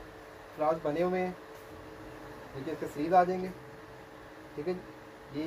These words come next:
इसकी sleeves आ गए और ये इसकी बैक साइड आ गई।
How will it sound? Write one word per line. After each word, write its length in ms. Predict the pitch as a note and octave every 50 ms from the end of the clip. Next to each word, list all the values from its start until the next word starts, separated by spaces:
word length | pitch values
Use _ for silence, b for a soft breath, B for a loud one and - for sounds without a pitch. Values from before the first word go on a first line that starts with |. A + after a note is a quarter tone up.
| E3+ - -
इसकी 380 | D3+ - - - D#3+ D#3+ D#3+ D#3
sleeves 300 | D3+ - D3+ C#3+ - E3
आ 100 | F#3 F3
गए 160 | E3+ F3 F#3 F#3
और 220 | - - - D3
ये 100 | D3 D3+
इसकी 180 | C#3+ - D#3 C#3
बैक 180 | B2+ A2 G2+
साइड 180 | - B2+ A#2 A2
आ 40 | G2+
गई। 140 | G2 G#2+